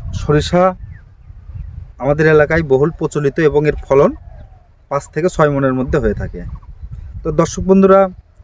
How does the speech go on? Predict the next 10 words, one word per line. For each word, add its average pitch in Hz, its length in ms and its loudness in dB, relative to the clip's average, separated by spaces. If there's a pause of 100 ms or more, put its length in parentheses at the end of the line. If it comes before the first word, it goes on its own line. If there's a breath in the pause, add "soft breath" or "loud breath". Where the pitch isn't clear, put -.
(160)
আজকে - 260 -6
এই 165 100 4
পর্যন্তই। 175 580 0 (340)
সামনে 156 300 0
আবারও 151 400 2
কোনো 165 220 -4
নতুন 156 320 -2 (600)
ফসলের 156 440 0 (960)
ভিডিও 147 340 4
নিয়ে 151 260 2